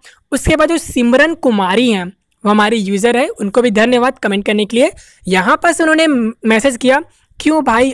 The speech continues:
आप हेलो चा-, चलाते हो तो हेलो आना चाहिए, जो TikTok चलाते हैं उनका क्या? सिर्फ खुद के बारे में सोचना बंद करो, इंसानियत है तो।" तो फ्रेंड्स, यहाँ पर से थोड़ा सा वो गुस्सा हो गई थी, क्योंकि वो एक प्लेटफॉर्म के बारे में सोच रहे थे, अगर लाना है तो सबको लाओ,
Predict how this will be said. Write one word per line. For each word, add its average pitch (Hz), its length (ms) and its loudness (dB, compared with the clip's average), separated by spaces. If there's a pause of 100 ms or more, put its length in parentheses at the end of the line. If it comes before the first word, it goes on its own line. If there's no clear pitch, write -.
आप 254 260 0
हेलो 226 240 0
चा-, 233 300 -2 (260)
चलाते 214 380 0
हो 262 200 4
तो 285 180 2
हेलो 226 340 2
आना 220 240 0
चाहिए, 196 380 -4 (240)
जो 262 120 2
TikTok 269 440 0
चलाते 269 480 0
हैं 294 100 2
उनका 247 440 0
क्या? 190 240 -6 (160)
सिर्फ - 240 -2 (100)
खुद 214 160 0
के 277 160 0
बारे 254 260 2
में 277 120 2
सोचना 240 400 -2
बंद 226 280 -2
करो, 269 200 2
इंसानियत 233 640 -2
है 214 120 -4
तो।" 247 240 0
तो 294 140 -4
फ्रेंड्स, 294 220 -2
यहाँ 294 120 0
पर 320 100 2
से 320 100 -8
थोड़ा 269 220 2
सा 285 120 -4
वो 277 120 0
गुस्सा 226 460 -4
हो 262 100 0
गई 220 140 -4
थी, 285 120 -6
क्योंकि 277 280 -2 (340)
वो 269 180 0 (120)
एक 247 280 -2
प्लेटफॉर्म 240 420 -2
के 247 100 0
बारे 220 240 0
में 240 120 0
सोच 233 280 -2
रहे 226 100 -2
थे, 262 80 0
अगर 240 200 -2
लाना 214 320 -2
है 262 80 -2
तो 262 100 -4
सबको - 400 -4
लाओ, 240 180 -2